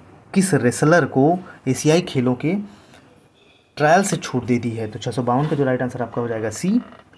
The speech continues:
किसको? बजरंग पुनिया को। Next है, ऑस्ट्रेलिया के किस शहर ने Commonwealth Games दो हज़ार छब्बीस की मेज़बानी न करने का फैसला किया है?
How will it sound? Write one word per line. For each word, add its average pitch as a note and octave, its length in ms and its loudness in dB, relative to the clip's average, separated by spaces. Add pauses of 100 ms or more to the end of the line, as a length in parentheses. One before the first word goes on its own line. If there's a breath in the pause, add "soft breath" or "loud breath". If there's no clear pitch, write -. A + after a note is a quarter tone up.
किसको? A#3+ 420 2
बजरंग B2 260 2
पुनिया A#2 300 -2
को। G#2+ 120 -6
Next E3 220 -2
है, D#3+ 140 -2
ऑस्ट्रेलिया C3+ 400 2
के D#3 120 0
किस F3 240 -4
शहर C3+ 160 2
ने C#3+ 160 0 (320)
Commonwealth D3 500 4
Games C3+ 260 0
दो B2+ 100 2
हज़ार C3 140 2
छब्बीस B2+ 320 -2
की - 80 -2
मेज़बानी B2 480 2
न D3+ 80 0
करने A#2+ 260 0
का A#2+ 80 -2
फैसला A2 320 -4
किया A2 220 -4
है? G#2+ 140 -6